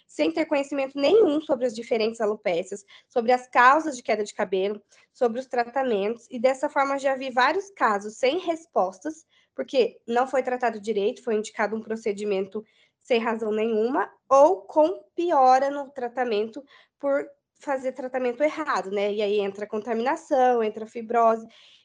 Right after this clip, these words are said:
Então, é aquilo que eu sempre falo, mais importante do que tacar procedimento, tacar laser, tacar M M P no couro cabeludo, é a gente saber a causa do problema. Por que que seu cabelo tá caindo? Qual é o nome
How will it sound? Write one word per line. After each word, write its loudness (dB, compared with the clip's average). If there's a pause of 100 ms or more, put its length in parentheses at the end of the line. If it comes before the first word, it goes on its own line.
Então, -2
é 4
aquilo -4
que -16
eu -2
sempre -6
falo, -2
mais -2
importante -4
do -6
que -16
tacar 0
procedimento, -2
tacar -2
laser, 0
tacar -6
M -6
M -4
P -4 (300)
no -12
couro -4
cabeludo, -4
é 2
a 2
gente -8
saber 0
a 0
causa -2
do -6
problema. -4
Por -12
que -10
que -16
seu -8
cabelo -8
tá -14
caindo? -4 (540)
Qual 6
é 2
o 0
nome 0